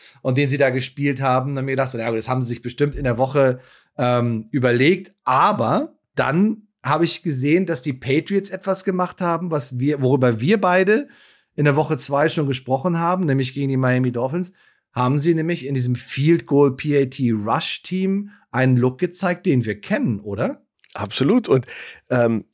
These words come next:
Speaker 2: ihr müsst aber leider auf den Coaches-Film ge-, gehen, glaub
Speaker 1: Ja.
Speaker 2: ich, um das wirklich sehen zu können. Also, äh, wir haben uns natürlich die Mühe gemacht und wir schauen uns ja immer alle Plays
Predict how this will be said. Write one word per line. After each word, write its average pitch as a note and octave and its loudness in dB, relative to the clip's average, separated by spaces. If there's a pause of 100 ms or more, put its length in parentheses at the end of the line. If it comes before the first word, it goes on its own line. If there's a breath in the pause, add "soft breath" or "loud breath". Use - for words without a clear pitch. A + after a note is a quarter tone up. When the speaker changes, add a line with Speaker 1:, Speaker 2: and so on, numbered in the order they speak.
Speaker 2:
ihr D3 4
müsst G#3+ 4
aber E3+ 8
leider G3 4
auf F3+ 2
den D3+ -2
Coaches-Film F3+ 2
ge-, D3 0
gehen, D#3+ 2
glaub C#3 4
Speaker 1:
Ja. - 2
Speaker 2:
ich, - -4
um F#3+ 8
das F#3+ 4
wirklich F3+ 2
sehen F3+ 4
zu - -2
können. E2+ 0 (420 loud breath)
Also, B2 0
äh, A#2 4
wir B2+ 4
haben E3+ 4
uns E3+ 4
natürlich D3+ 0
die D3+ -4
Mühe D#3+ 4
gemacht D#3 2
und C3+ 2
wir C3+ 4
schauen C#3 4
uns C3 2
ja C#3 8
immer A#2+ 4
alle C3 4
Plays C3 0